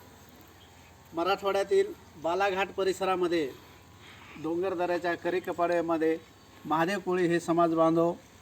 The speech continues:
या ठिकाणी वास्तव्याला आहेत. हिंगोलीच्या जवळच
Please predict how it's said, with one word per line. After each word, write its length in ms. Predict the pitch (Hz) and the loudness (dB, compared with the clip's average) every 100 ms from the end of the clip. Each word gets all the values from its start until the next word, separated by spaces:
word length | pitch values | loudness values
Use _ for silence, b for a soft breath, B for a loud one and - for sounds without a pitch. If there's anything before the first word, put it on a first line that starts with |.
| - - - | -20 -16 0
या 140 | 160 | 2
ठिकाणी 360 | 165 170 170 170 | 2 2 0 2
वास्तव्याला 540 | 160 156 - 170 165 160 | 2 0 -2 0 2 2
आहेत. 240 | 147 160 - - - - - - | 2 -4 -8 -20 -20 -20 -20 -12
हिंगोलीच्या 540 | 165 175 202 208 202 196 | -6 -4 -4 -6 -2 -4
जवळच 540 | 185 190 208 180 - | -2 -2 0 -2 -4